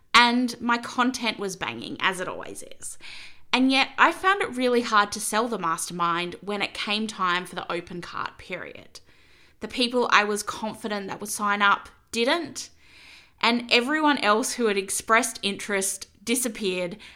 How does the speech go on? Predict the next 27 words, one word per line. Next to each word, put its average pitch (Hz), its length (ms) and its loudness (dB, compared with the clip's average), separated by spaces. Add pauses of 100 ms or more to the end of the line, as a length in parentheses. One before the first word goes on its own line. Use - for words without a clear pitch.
(160)
and 262 100 4
I 269 200 6
was 370 180 2
left 233 260 2
talking 202 380 -4
to - 160 -6
myself - 500 -2
for 190 180 -4
a 185 60 -4
big 185 220 -4
chunk 175 280 -6
of 175 100 -10
the 175 120 -6
open 170 320 -6
cart - 320 -4
period. - 560 -10 (720)
So - 180 0
I 269 100 8
finished 320 520 -2
the 294 100 0
launch 190 540 -4
with 226 160 -6
four 214 320 0
wizards 185 580 -4
into 180 240 -8
the 175 80 -8
mastermind. - 880 -8